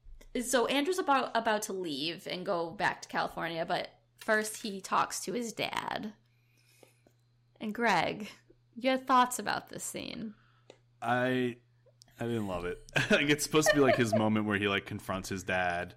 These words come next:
Speaker 2: and, like, says, you know, basically, "You're not gonna be my doctor anymore, and we can't"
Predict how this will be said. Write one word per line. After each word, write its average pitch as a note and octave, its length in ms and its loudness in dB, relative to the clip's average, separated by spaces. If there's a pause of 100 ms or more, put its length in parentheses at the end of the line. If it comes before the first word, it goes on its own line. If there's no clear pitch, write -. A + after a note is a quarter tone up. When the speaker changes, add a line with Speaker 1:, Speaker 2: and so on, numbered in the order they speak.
(480)
Speaker 2:
and, F2 380 -6
like, E2+ 260 -6 (520)
says, F2+ 760 -2
you G2+ 100 -8
know, F2+ 100 -4
basically, F2 640 -8 (840)
"You're G#2+ 180 0
not G2+ 140 0
gonna G2+ 100 -2
be G2 40 0
my F2+ 120 -4
doctor F2+ 400 -4
anymore, F2+ 560 -2
and E2 320 -8 (440)
we G2 120 -2
can't" F#2+ 340 -2